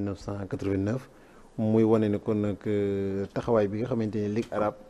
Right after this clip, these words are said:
yàgg nañ koo am ci lépp lu xamante ne xeex la, euh, muy diggante Yasser Arafat, diggante roi Hussein ak ñu bari ci rawatina li nga xamante ne mooy cause waa Palestine.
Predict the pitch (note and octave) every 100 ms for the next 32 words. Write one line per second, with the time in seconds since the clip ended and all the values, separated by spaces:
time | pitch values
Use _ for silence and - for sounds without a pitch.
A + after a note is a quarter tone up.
0 | - G#2+ A#2 A2 A2+ A2 G#2 A2 A2 A#2
1 | G#2+ - G#2+ A2+ C#3 C#3+ B2+ A#2+ A2+ A#2
2 | G#2+ G#2+ A2 B2 G#2+ A2 D3 - - -
3 | - - A2 G#2+ G#2 G2+ G#2+ F#2+ G#2+ G2+
4 | G#2 G#2+ G#2+ - G2 F#2 G#2 G#2 G2+ G2+
5 | G2+ G#2+ G2+ G#2+ G#2 G#2 G2+ G2+ G2+ G2+
6 | G#2 G#2+ A2 G#2+ A2+ - G#2+ A2 A2 G#2+
7 | G2 B2+ D3+ - - - - - D3+ -
8 | B2+ A#2 A2+ A#2 A2 G#2+ A2 A2 G2+ G#2
9 | G#2 G#2 - A2+ G2 G#2 G#2 G2+ F#2+ -
10 | G#2 G2 - -